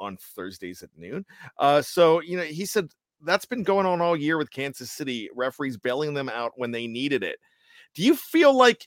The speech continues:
that was some Mahomes cooking yesterday when Osai got hit with that,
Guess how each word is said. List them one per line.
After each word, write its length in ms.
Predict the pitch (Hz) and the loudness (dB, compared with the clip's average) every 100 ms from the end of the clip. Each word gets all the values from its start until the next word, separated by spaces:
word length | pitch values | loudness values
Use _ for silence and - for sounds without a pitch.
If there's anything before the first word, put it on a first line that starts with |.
| _ 170 | _ 2
that 180 | 185 | 2
was 140 | 175 - | 2 0
some 200 | 175 156 | 4 6
Mahomes 640 | 156 135 160 160 160 - | 6 8 6 6 2 0
cooking 360 | 160 - 160 156 | -4 0 0 2
yesterday 720 | 151 - 156 147 147 147 135 _ - - _ - | 0 4 6 8 8 6 2 _ -20 -20 _ 2
when 400 | 151 147 143 147 _ - | 4 4 2 -4 _ 0
Osai 680 | 151 139 - 147 151 147 147 | 0 0 2 4 6 4 2
got 200 | 143 127 | 0 0
hit 280 | - 143 - | -2 -4 0
with 160 | 147 135 | 0 4
that, 260 | 135 135 | 4 2